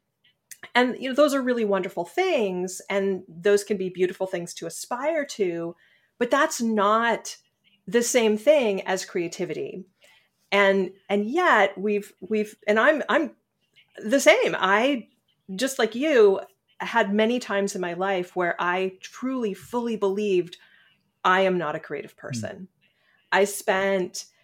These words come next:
Speaker 1: a good ten or fifteen years believing that and was miserable as a result, because the reality is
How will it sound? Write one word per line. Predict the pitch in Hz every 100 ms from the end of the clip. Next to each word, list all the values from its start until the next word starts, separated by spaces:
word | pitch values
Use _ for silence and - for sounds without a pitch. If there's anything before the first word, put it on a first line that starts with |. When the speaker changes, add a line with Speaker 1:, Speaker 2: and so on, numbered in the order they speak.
| _ _ _ _ 208
Speaker 1:
a |
good | 190 175 240 254 247 202 -
ten | - 226
or | 240
fifteen | 240 233 - 220 202
years | 175 202 254 233
believing | - 262 330 508 640 640 523
that | 202 165 151 165 - _ _ _
and | 262 311
was | 339 330
miserable | 302 285 339 381 370 269 240 247 -
as | 254 277
a | 277
result, | 294 302 359 247 -
because | 220 262 240
the | 226
reality | 247 247 285 403 247 240
is | 226 226 220 -